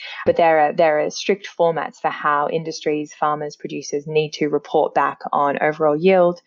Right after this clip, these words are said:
seeds they used in order to calculate royalties for the seed companies. And because that is something that is industry mandated,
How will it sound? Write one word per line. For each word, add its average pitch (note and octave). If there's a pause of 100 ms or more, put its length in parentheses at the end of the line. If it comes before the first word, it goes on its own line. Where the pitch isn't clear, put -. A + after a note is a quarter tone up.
(260)
seeds F3+
they D#3+
used D#3
in D3
order C#3+
to -
calculate C#3
royalties C#3+
for C#3+
the C#3+
seed -
companies. - (480)
And E3 (360)
because F#3
that D#3+
is D3+
something D3+
that C#3+
is -
industry F3
mandated, E3